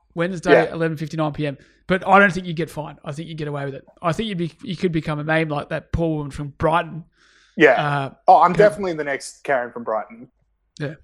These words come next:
Speaker 1: So,
Speaker 2: Yeah.
Speaker 1: did you see Daniel Andrews mentioned her in a press release? What a
Speaker 2: That was a bit much.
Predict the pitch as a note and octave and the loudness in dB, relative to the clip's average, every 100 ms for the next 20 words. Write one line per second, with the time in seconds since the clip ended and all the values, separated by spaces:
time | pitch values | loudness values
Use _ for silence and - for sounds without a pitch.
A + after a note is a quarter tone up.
0 | _ _ _ _ _ - D3+ C#3 C#3 E3+ | _ _ _ _ _ -4 -4 -4 -6 -8
1 | F3 C#4 D4 C4 E3 D#3 D#3 D3+ C#3+ C#3 | -4 -4 0 0 0 0 -2 -4 -6 -8
2 | D3+ D3 C#3+ C#3 C#3 - - D3+ - D#3 | -6 -4 -4 -6 -12 -18 -12 -12 -8 -8
3 | C4 - - B3+ - _ - A3 C#3+ C3 | -8 -10 -14 -16 -16 _ 2 2 2 -4
4 | G#2 F#2+ - | -4 -10 -12